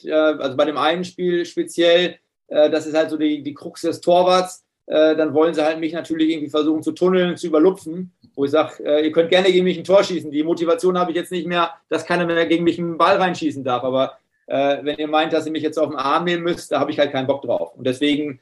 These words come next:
ähm, spiele ich da gar keinen Fußball. Ich hab halt in der Tat von der, von der Ballschule her, ähm, so meine Erwachsenen-Ballsportgruppe gegründet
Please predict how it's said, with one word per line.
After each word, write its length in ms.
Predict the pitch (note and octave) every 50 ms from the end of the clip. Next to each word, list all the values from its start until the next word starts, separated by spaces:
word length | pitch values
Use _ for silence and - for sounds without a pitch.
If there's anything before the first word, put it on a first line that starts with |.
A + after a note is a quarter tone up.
| _ _ _ -
ähm, 340 | - C#3+ C#3+ D3 D3 D3+ - -
spiele 260 | - - - F3+ F#3
ich 80 | F#3+ F3+
da 100 | F3 D#3+
gar 160 | E3 F#3+ -
keinen 160 | G#3 G#3 F#3
Fußball. 440 | G3 G#3 G#3 - - G3 G3 G3 F#3
Ich 100 | - -
hab 120 | F#3+ F#3+
halt 200 | F3+ F3+ F3+ F3+
in 60 | F3 F3
der 100 | E3+ -
Tat 240 | F3 F3+ F#3+ F#3
von 120 | - F3 E3+
der, 120 | D#3+ -
von 120 | - E3+ E3+
der 60 | E3
Ballschule 460 | D3 - F3+ G#3 G3+ - G#3+ G#3 G3+
her, 320 | F#3+ F3+ F#3+ F#3+ G3 F#3+ - _ _ _ _ _ -
ähm, 320 | - D#3 D#3+ E3 E3 D#3+
so 100 | C#3 E3
meine 220 | E3 E3+ E3+ E3+ D#3
Erwachsenen-Ballsportgruppe 1300 | D3+ D3+ C#3 F3 G3 G3 - A3 G#3 F#3+ G3 G3 G3+ G3 - - G#3 G3+ - - G#3 G#3 G#3 G#3 F#3+
gegründet 580 | G3+ F#3 F#3 F#3+ G#3 G#3 G#3 A3 A3 - _